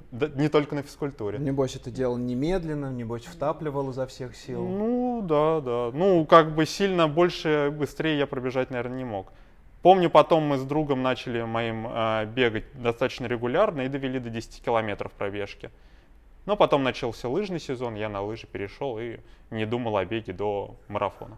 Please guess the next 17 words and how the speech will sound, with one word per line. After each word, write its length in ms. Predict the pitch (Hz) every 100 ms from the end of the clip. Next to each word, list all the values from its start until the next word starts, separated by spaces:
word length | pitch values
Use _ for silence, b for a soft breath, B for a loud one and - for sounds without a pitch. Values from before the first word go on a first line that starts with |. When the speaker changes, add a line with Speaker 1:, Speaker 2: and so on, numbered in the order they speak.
| -
Speaker 2:
Слушай, 360 | - - -
скажи, 260 | - 147 175
пожалуйста, 640 | 185 156 127 110 113 104 -
зимой 560 | 113 120 156 160 120 107 - - -
все-таки 340 | - 139 -
лыжи, 460 | 131 135 123 104 95 110
не 160 | 113 113
бег. 300 | 117 98 -
Зимой, 400 | 110 117 117 110
зимой 260 | 131 147
ты 140 | 139 120
уходишь 320 | 113 120 110
с 40 |
головой 380 | 110 120 123 120
в 80 | 117
лыжи, 400 | 147 180 147 127
Speaker 1:
Да. 340 | 117 98 98